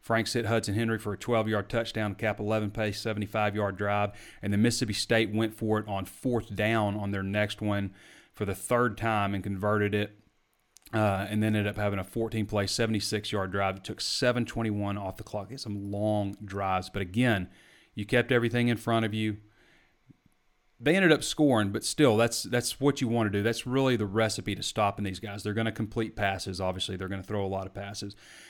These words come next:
But what we said going into this game, you gotta keep things in front of you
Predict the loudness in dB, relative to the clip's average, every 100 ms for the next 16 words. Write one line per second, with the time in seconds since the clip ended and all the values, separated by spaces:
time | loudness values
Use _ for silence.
0 | -6 -2 2 4 4 4 4 6 4 4
1 | 4 4 2 0 0 0 -2 -6 -20 -12
2 | 0 0 0 -2 -2 2 4 4 2 2
3 | 2 2 0